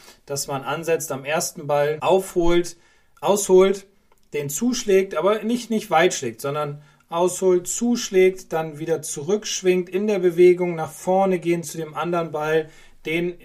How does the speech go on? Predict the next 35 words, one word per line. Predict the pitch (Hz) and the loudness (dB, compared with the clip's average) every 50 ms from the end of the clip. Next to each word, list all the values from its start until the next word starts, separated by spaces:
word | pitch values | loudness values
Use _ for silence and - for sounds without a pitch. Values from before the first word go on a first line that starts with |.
| - 151 | -18 -12
mit | 147 147 | -6 -4
derselben | 160 147 143 160 175 196 196 185 | -4 0 2 2 2 2 2 0
Bewegung | 185 165 160 175 175 175 175 175 160 | 0 2 4 6 6 6 6 2 -2
wieder | 165 165 165 160 | -2 -2 -2 -2
schlagen, | 147 - - 147 147 147 147 147 147 151 151 147 - - _ _ _ _ - | -2 -4 -4 -2 -2 0 0 -2 -4 -6 -12 -14 -16 -18 _ _ _ _ -10
ja, | 139 151 156 151 | -8 -6 -6 -4
wieder | 156 156 156 143 143 139 147 | -4 -4 -4 -4 -4 -4 -2
ausholen, | 156 170 180 175 170 - 175 170 160 151 | 0 2 2 0 0 -4 -6 -6 -6 -6
wieder | 160 160 156 | -4 -4 -4
den | 147 151 147 | -4 -4 -6
Schritt | 147 - - - 170 160 - | -8 -6 -6 -6 -8 -8 -8
nach | 151 151 147 | -10 -12 -12
vorne | - - - 160 156 156 156 143 | -10 -8 -6 -6 -4 -4 -6 -6
Richtung | 151 143 - - 147 143 | -8 -8 -10 -10 -10 -8
dem | 143 147 143 | -8 -8 -6
dritten | 139 160 175 202 190 196 180 160 | -4 -2 -2 -2 -2 -4 -8 -4
Ball | 151 156 156 156 156 147 | -2 0 0 0 -2 -2
durchschwingen | 143 151 170 180 180 190 185 - - - - 160 165 165 165 165 165 160 - - - - _ _ _ - | 0 4 6 8 8 8 6 2 -4 -8 -8 -8 -6 -6 -6 -6 -6 -8 -12 -18 -20 -20 _ _ _ -12
und | 139 139 - | -12 -8 -4
alles | 135 151 175 190 190 | 0 2 2 2 2
in | 208 175 | 0 -2
einer | 156 151 156 160 156 | -4 -4 -4 -4 -4
gleichmäßigen | 143 139 139 143 151 160 156 147 151 147 151 151 - - 147 135 139 | -4 -2 0 0 0 -2 -2 -6 -6 -6 -6 -6 -8 -8 -8 -6 -6
Bewegung. | 131 131 123 147 160 170 139 120 107 - _ _ _ - - - _ _ _ _ | -6 -4 -4 -2 -2 -2 -2 -4 -8 -10 _ _ _ -20 -20 -20 _ _ _ _
Das | - 135 143 139 - | -4 -4 -4 -4 -4
abzusetzen | - - - 143 127 127 123 - - - 120 | -6 -8 -6 -4 -4 -4 -4 -4 -6 -6 -8
zwischendurch, | 110 - - 123 117 - 120 107 107 104 98 - - | -10 -10 -8 -10 -8 -8 -10 -10 -10 -12 -14 -14 -12
das | - 131 135 139 - | -10 -8 -6 -6 -6
fördert | - - - 160 160 165 175 170 - - | -8 -6 -4 -2 0 0 0 -2 -2 -2
auch | 127 139 160 165 165 | 0 2 2 0 -2
so | - 175 | -4 -10
dieses | 143 151 151 147 151 - - | -10 -10 -10 -10 -10 -10 -10
Gefühl, | - 139 - - 160 151 | -12 -14 -14 -10 -8 -8
okay, | 143 143 - 175 160 | -8 -6 -4 -4 -4
ich | 135 131 120 - - | -4 -8 -12 -16 -20